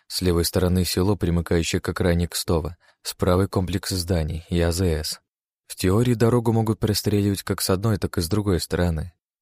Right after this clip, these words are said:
А от стоящих рядом с А З С зданий доносятся звуки разговора на повышенных тонах. После минуты наблюдения возвращаемся в лес и смещаемся вправо. Нужно оценить ситуацию. Если там небольшая группа людей, то, может, выйдет их уничтожить и безопасно пересечь дорогу.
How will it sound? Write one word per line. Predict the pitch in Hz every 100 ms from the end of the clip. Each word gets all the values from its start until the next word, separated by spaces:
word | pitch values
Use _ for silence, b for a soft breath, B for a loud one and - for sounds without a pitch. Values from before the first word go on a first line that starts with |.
| _
А | -
от | 82
стоящих | - 95 90 87 98 -
рядом | 90 90 92
с | 87
А | 92
З | 87 90
С |
зданий | 85 85 87 95
доносятся | 90 87 85 95 -
звуки | 90 90 -
разговора | 92 90 90 80 90
на | 90 85
повышенных | 82 85 - 85 -
тонах. | 90 87 76 _ _ _ _ _ _ -
После | 92 90
минуты | 95 101 98
наблюдения | 92 82 85 90 92
возвращаемся | 95 95 90 - 82 80 -
в | 78
лес | 87 -
и | 107
смещаемся | 92 85 85 80 -
вправо. | - - 78 - - b b b
Нужно | - 87 90
оценить | 85 92 90 82
ситуацию. | - 87 78 - 69 - _ _ _ _ -
Если | 87 92
там | 87 98
небольшая | 101 98 - 104
группа | 98 98 95
людей, | 90 87 95
то, | -
может, | 82 80 78
выйдет | 85 85 87
их | 85 -
уничтожить | 87 85 - 95 80 80
и |
безопасно | 82 87 90 85 -
пересечь | 90 85 - 87 -
дорогу. | 90 82 78 85